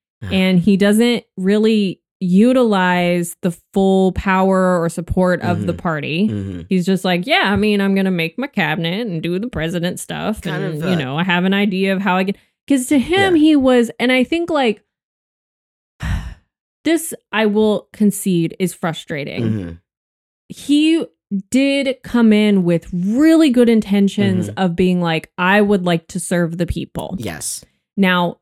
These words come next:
Speaker 2: that is just not how it works.
Speaker 1: Yeah.
Speaker 2: You have to play the party game.
Speaker 1: Right.
Speaker 2: It, it sucks. It's
Speaker 1: Right.
Speaker 2: not
Speaker 1: Right.
Speaker 2: ideal. Should,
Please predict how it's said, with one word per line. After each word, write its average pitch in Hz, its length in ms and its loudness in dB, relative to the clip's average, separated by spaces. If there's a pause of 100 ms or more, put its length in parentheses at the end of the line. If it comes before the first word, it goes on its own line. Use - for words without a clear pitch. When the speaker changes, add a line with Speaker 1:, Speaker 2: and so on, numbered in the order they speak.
Speaker 2:
that 190 140 2
is 180 180 2
just 208 540 0
not 170 440 0
how 156 360 -6
it 180 160 -10
works. 131 340 -14
Speaker 1:
Yeah. 98 180 -8 (340)
Speaker 2:
You 190 240 4
have 180 400 0
to 208 100 0
play 190 240 0
the 185 120 -2
party 170 400 -2
game. 160 360 -6
Speaker 1:
Right. 62 220 -14 (200)
Speaker 2:
It, 202 260 4 (100)
it 214 160 2 (180)
sucks. - 560 -4
It's 202 180 0
Speaker 1:
Right. 196 80 4
Speaker 2:
not 196 420 0
Speaker 1:
Right. - 200 -16
Speaker 2:
ideal. 202 720 2
Should, 214 480 0